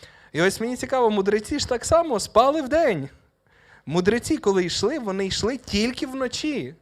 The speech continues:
Вдень вони там відпочивали, спали, читали, а вночі знову йшли. Чому? Тому що вони тільки вночі могли побачити цю зірку, за якою вони йшли. Так ось,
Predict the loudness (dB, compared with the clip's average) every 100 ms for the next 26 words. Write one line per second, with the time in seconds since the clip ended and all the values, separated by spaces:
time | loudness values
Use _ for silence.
0 | _ _ -20 -20 -14 2 4 4 2 0
1 | -2 -2 -2 -2 -4 -4 -2 4 8 10
2 | 10 8 6 2 -4 -12 -20 -20 -12 -10
3 | 4 10 12 12 12 10 8 6 2 -12
4 | -4 0 0 4 8 10 10 8 8 6
5 | 6 8 8 6 2 0 -2 4 4 6
6 | 4 2 0 0 -2 0 0 0 0 2
7 | 0 -2 -4 -2 0 0 2 0 0 -4
8 | 2 6 8 6 4 4 4 2 -2 -4
9 | -4 -2 -2 -2 0 2 2 0 0 0
10 | 0 -2 -2 -4 2 2 2 -2 _ -20
11 | -20 _ 0 4 6 4 2